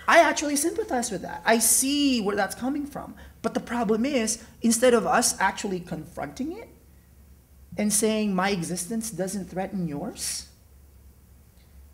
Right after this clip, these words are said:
we are not taking away a slice of your pie. Actually, we're whole, we're making the pie bigger. You know, like, these are the kind of conversations that's not happening a lot of the time because we haven't created the right space for it to happen.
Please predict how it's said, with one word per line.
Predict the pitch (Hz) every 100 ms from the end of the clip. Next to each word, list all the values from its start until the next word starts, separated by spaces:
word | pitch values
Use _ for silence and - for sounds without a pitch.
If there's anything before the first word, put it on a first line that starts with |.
| -
we | 190 247
are | 247
not | 226 233 -
taking | 240 233 214
away | 196 196
a | 196
slice | 190 190 190
of | 196
your | 185 185
pie. | 208 214
Actually, | 185 214 226 226
we're | 208 202
whole, | 214 - -
we're | 208
making | 226 226 214
the | 214
pie | - 208
bigger. | 208 - 220 - - - - - - - - - - - - - - - - - - -
You | 175
know, | 170 170 226
like, | 196 - -
these | 202 294 320
are | 285
the | 247
kind | - 226
of | 220
conversations | 196 196 185 196 196 220 220
that's | 175 190
not | 180 175
happening | 180 180 240 262 349 - - - -
a | 190
lot | 180 185 240
of | 247
the | 220
time | - 214 254
because | 208 214 170
we | 208
haven't | 196 196 202
created | - 175 175 180
the | 160
right | 139 156 -
space | - - 285 -
for | - 151
it | -
to | 175
happen. | 165 - -